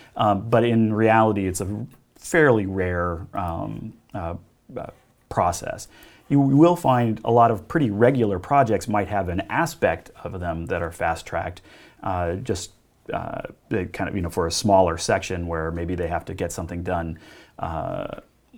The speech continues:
in order to pacify, uh, code officials or, uh, to meet some other kind of deadline, but then the rest of the project will go in, in normal.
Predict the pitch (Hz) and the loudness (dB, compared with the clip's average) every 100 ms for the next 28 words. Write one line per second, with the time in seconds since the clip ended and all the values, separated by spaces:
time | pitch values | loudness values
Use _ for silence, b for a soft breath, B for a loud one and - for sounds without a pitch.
0 | - - - 101 95 92 90 85 85 95 | -18 -12 -4 0 0 -2 -4 -6 -4 -4
1 | 90 92 92 87 82 85 85 82 - - | -2 -4 -2 -2 -2 -4 -6 -8 -8 -8
2 | - - - - - 95 90 95 - 92 | -8 -8 -12 -8 0 0 0 -6 -4 -2
3 | 87 82 85 87 76 82 - B B B | -2 -4 -4 -4 -4 -6 -8 B B B
4 | 82 80 90 95 95 90 95 90 90 85 | -8 -4 -2 0 0 -2 -2 0 0 -2
5 | 90 - - 82 101 107 98 95 87 104 | -6 -10 -12 -2 2 4 4 0 -2 -4
6 | 92 87 101 98 - 92 85 82 87 85 | -2 0 2 2 0 -6 -4 -2 -2 -2
7 | 82 87 87 90 85 87 - - 90 85 | -8 -8 -6 -4 -4 -6 -10 -10 -8 -4
8 | 92 90 82 | -4 -2 -4